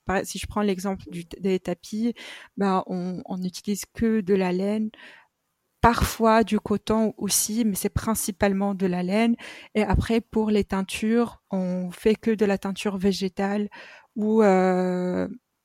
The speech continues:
vraiment, si on a besoin d'une couleur, euh, qu'on peut pas faire, euh, juste avec de la teinture végétale,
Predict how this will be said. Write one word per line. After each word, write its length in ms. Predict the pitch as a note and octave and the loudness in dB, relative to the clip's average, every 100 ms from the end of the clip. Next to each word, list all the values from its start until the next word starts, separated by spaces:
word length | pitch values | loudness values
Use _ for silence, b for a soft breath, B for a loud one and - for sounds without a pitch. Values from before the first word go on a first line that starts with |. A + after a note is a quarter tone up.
| _ G3+ | _ -6
vraiment, 640 | F#3 F#3 G#3+ A3 A3 A3+ | -2 2 4 6 6 4
si 380 | A3 - G#3+ A3+ - | 0 -4 0 0 0
on 120 | F#3+ | -2
a 80 | F3+ | 2
besoin 540 | G3+ F#3+ G#3+ G#3+ A3 B B B _ | 2 2 0 -2 -4 B B B _
d'une 220 | F#3+ A3+ A3+ | 4 4 4
couleur, 640 | - A3+ G#3 G#3+ G#3+ G3+ | 0 2 4 6 4 2
euh, 180 | F#3+ F#3 | 0 -2
qu'on 160 | - | -6
peut 120 | F3 | -12
pas 160 | F#3 G3+ | -8 -6
faire, 260 | - G#3+ F#3+ | -2 -2 -2
euh, 260 | F#3 F#3 | -2 -2
juste 240 | F#3+ G#3 G3+ | -4 -4 -4
avec 240 | F#3+ - | -4 -4
de 80 | F#3+ | -4
la 140 | F#3+ | -4
teinture 380 | - G3 - G3 | -6 -6 -4 -2
végétale, 480 | G3 F#3 F#3+ G#3 | -2 -2 -4 -4